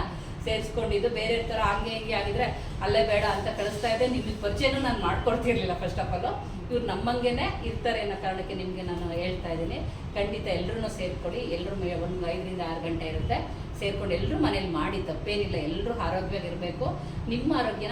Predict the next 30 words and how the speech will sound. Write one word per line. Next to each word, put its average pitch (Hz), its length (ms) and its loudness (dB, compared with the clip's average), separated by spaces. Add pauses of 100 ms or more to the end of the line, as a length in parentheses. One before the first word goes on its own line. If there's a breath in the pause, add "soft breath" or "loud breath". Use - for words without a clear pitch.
(140)
ನೀವೇ 254 320 2
ಕಾಪಾಡ್ಕೋಬೇಕು, 190 800 -2
ನಿಮ್ 233 300 -2
ಬೆಳವಣಿಗೆನ 208 640 -2
ನೀವೇ 220 220 0
ಮಾಡ್ಕೋಬೇಕು 185 560 -4
ಅನ್ನೋ 175 140 -2
ತರ 170 200 -2 (480 loud breath)
ಪ್ರತಿಯೊಬ್ರು 240 560 0
ಆರೋಗ್ಯನ 190 500 0 (120)
ಕಾಪಾಡ್ಕೊಳ್ಳಿ. 160 680 -4
ಓಕೆನಾ? 226 480 -2 (240)
ಸರಿ, 381 200 2
ನಿಮ್ 214 200 -4
ಹೆಸ್ರು 214 380 -2
ಮತ್ತೆ, 208 460 -4
ಸಾರಿ, 196 160 -2
ನನ್ನ 196 300 0
ಫೋನ್ 226 280 2
ನಂಬರ್ 220 260 -2
ಹಾಕಿರ್ತೀನಿ 180 520 -4
ಕೆಳಗಡೆ. 175 400 -2
ನನ್ 190 240 -2
ಫೋನ್ 202 220 -4
ನಂಬರ್ 190 200 -2
ಇರುತ್ತೆ, 214 200 -2
ಇನ್ನೊಂದು 208 240 -2
ಫೋನ್ 196 160 -4
ನಂಬರ್ 165 240 -2
ಇರುತ್ತೆ. 160 600 -4